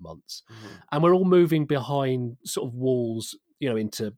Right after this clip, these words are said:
Speaker 1: I don't know, WhatsApp or Messenger or Slack or these other places.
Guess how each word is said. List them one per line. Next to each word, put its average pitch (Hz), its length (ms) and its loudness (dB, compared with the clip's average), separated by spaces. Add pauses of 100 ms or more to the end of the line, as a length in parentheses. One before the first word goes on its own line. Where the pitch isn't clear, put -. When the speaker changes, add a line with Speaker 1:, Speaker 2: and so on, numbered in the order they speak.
(340)
Speaker 1:
I 117 80 -6
don't 104 120 -8
know, 101 100 -6
WhatsApp 110 480 -8
or 107 80 -8
Messenger 101 760 -8
or 85 200 -10
Slack 104 600 -8
or 90 480 -10
these 107 220 -8
other 104 160 -8
places. - 600 -12